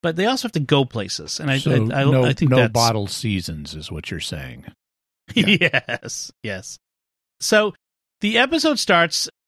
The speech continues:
Speaker 1: in media res, in the middle of a, a battle. Discovery is, uh, leaping into, it's doing its, um,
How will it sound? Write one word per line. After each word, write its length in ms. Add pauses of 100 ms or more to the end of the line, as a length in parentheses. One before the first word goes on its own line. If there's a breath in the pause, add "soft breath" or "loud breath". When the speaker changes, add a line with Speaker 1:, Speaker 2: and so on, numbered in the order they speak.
(120)
Speaker 1:
in 220
media 280
res, 320
in 60
the 60
middle 200
of 80
a, 100 (100)
a 80
battle. 540
Discovery 680
is, 200
uh, 280 (400)
leaping 560
into, 360
it's 160
doing 240
its, 280
um, 320